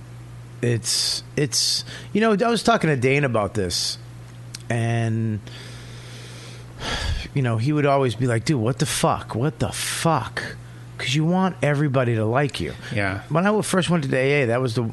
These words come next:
Speaker 1: even in A A, they have these, you have a, um, I don't know, almost like a celebrity thing.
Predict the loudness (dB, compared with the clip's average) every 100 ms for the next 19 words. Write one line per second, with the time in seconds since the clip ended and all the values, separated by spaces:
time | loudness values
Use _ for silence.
0 | -2 0 2 4 4 4 4 4 2 2
1 | 2 2 0 0 -2 -4 -8 -14 -16 -16
2 | -16 -16 -12 -2 0 2 2 2 0 0
3 | 0 0 -4 -6 -10 -10 -8 -8 -14 -16
4 | -16 -16 -16 -18 -16 -16 -16 -16 -16 -16
5 | -16 -16 -8 -4 -2 -2 -4 -4 -6 -2
6 | -2 0 0 -2 0 0 0 0 0 0
7 | 0 0 0 -2 -2 0 0